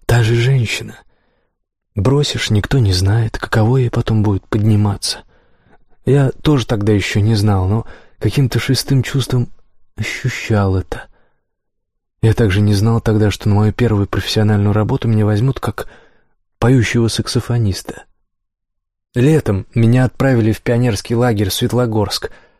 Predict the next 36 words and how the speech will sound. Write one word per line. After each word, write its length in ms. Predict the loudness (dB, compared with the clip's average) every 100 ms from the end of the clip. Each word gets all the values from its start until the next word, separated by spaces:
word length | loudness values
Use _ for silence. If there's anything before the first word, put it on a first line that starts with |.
| 0
Я 180 | 4 4
играл 240 | 4 4
за 120 | 4 2
сборную 360 | 2 2 2
лагеря 320 | 2 2 0
по 100 | -2
футболу 420 | -4 0 2 2 2
центральным 460 | 0 0 2 2
нападающим 640 | 0 0 0 0 0 -2 0
и 100 | 2
мечтал, 420 | 2 0 -2 -2
когда 280 | -2 0 0
вырасту, 440 | 2 2 0 -2
играть 260 | 0 0 0
в 20 |
московском 520 | 0 0 -2 -2 -4
«Торпедо» 460 | -2 -2 0 0 0
и 160 | -2 0
быть 240 | 0 -2
крутым, 480 | -2 0 2 2 2
как 180 | 0 2
Валентин 400 | 2 4 0 0
Иванов 480 | 0 2 2 0 -2
и 80 | 0
Валерий 320 | 2 4 4
Воронин. 460 | 4 2 0 -2 -8 -18 -20 _ _ _ _ _
Футбол 440 | -6 -4 0 0 0
всегда 340 | -2 2 2
жил 160 | 4 2
в 60 |
моём 240 | 2 2 0
сердце, 460 | 0 -2 0 2
он 200 | 2 2
гонял 320 | 4 4 2
там 240 | 2 0 0
мяч, 360 | 0 0 -2